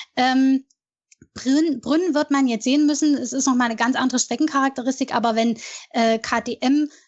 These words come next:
den Weg so weiterverfolgt, kann es dort durchaus auch gut werden, weil man hat ja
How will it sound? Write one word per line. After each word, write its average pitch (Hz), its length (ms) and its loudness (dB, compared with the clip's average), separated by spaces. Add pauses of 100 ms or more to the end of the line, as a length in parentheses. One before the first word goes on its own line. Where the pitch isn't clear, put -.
(120)
den 240 220 2
Weg 254 160 0
so 214 160 -4
weiterverfolgt, 269 640 -2
kann 262 180 0
es 254 180 -2
dort 247 360 -2
durchaus 247 340 0
auch - 260 -2
gut 262 260 0
werden, 247 280 0
weil 233 120 0
man 233 180 -2
hat 247 160 -2
ja 240 180 0